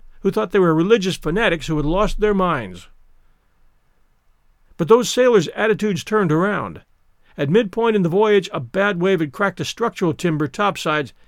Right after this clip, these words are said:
and the captain had said they needed to turn back. But these people were not about to quit. The Pilgrims had brought a screwjack, which they dug out of the hold,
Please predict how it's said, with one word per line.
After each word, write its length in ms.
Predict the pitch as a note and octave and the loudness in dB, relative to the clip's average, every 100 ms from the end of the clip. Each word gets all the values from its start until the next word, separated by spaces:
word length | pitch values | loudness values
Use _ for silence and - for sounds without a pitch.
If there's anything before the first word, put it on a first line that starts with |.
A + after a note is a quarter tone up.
| - - | -20 -10
and 100 | D3 | -8
the 60 | |
captain 340 | C#3+ G#3 - G#3 | -4 -4 0 0
had 140 | F3 | 0
said 200 | - G#3+ | 0 0
they 120 | F3+ | 0
needed 260 | D#3+ G#3 G3+ | 0 0 -4
to 80 | F3 | -8
turn 300 | - F3 G#3+ | -4 0 2
back. 320 | F#3 B2+ - - - - - - - - - - - - | 2 0 -4 -6 -6 -6 -10 -14 -16 -20 -20 -20 -20 -6
But 200 | D3 B2+ | -2 2
these 200 | G#3+ C4 | 2 2
people 320 | - F#3+ F3+ | -2 0 0
were 120 | D#3 | 0
not 180 | D3+ F3+ | 2 0
about 240 | E3 E3+ | 0 -2
to 80 | D3+ | -4
quit. 380 | B2+ G3+ F3+ - - _ _ _ _ _ _ | -2 0 0 -2 -20 _ _ _ _ _ _
The 100 | C3+ | -8
Pilgrims 400 | E3 G3+ A3 F#3 | 0 2 2 2
had 160 | G3+ E3+ | 2 2
brought 180 | G#3+ | 0
a 40 | G3+ | 0
screwjack, 720 | - - B3 F3 C#3 G#2 - - _ - | -4 -2 0 0 -2 -4 -10 -20 _ -8
which 160 | D#3 | -6
they 140 | - C#3+ | -4 -4
dug 280 | A#2 E3+ F3+ | -2 -2 0
out 140 | G3 | 0
of 60 | G#3 | 0
the 80 | |
hold, 380 | D#3 A3+ G#3 D3+ | 2 2 2 0